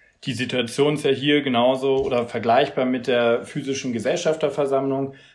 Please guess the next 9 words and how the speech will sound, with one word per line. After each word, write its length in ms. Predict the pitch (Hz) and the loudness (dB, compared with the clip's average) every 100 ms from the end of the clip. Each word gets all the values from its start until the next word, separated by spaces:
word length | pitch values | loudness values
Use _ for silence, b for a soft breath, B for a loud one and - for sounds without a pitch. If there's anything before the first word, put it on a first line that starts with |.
| B | B
Daher 640 | 120 117 120 120 120 123 - | -2 0 2 2 2 0 -2
sollten 360 | 117 120 131 123 | -4 -2 -2 -4
hier 200 | 113 110 | -4 -4
auch 120 | 107 | -4
die 120 | - | -6
Regelungen 540 | 104 104 104 101 101 104 | -4 -4 -2 -4 -4 -6
entsprechend 520 | 107 - 101 95 101 | -10 -10 -10 -10 -10
angewendet 580 | 92 95 87 85 82 - | -8 -8 -10 -14 -14 -12
werden. 300 | 87 90 | -12 -14